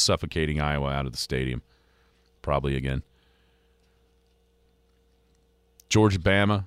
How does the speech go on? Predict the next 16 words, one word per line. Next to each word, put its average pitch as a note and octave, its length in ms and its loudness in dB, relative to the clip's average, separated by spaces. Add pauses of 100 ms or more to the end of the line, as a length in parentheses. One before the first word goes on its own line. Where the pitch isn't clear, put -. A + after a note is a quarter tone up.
(140)
S G2+ 220 2
E G2 80 2
C. G#2 340 -2 (1300)
Obviously, G2 400 4
Georgia F#2+ 320 4
wins. F#2+ 320 2
They're F#2 180 2
in F2 300 0 (180)
as G2 140 -4
the F#2+ 80 0
number F#2 180 4
one F2+ 160 4
seed. D#2+ 380 -2 (1400)
Alabama A#2 420 8
wins, G#2 360 6
then F#2 440 4